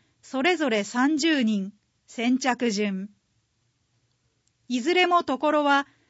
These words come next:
市民病院。問い合わせ、市民病院、がん相談支援センター。電話、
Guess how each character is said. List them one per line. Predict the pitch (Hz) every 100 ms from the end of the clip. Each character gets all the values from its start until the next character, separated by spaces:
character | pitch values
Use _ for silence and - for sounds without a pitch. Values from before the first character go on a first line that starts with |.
| _
市 | - 285 277
民 | 339 359 349
病 | 339 311 247
院。 | 214 190 190 - _ _ _ _ _ _ _ _ -
問 | 233 269
い | 269
合 | 247
わ | 240
せ、 | - 220 220 _ _ _ _ _
市 | - - 269
民 | 339 370
病 | 370 370 339 277
院、 | 226 208 214 _ -
が | 262 349
ん | 330
相 | - - 285 311
談 | 311 311 302
支 | 269
援 | 262 285 277
セ | 294 262
ン | 214
タ | 226 202 185 185
ー。 | _ _ _ _ _ _ _ _
電 | 208 240 240
話、 | 233 220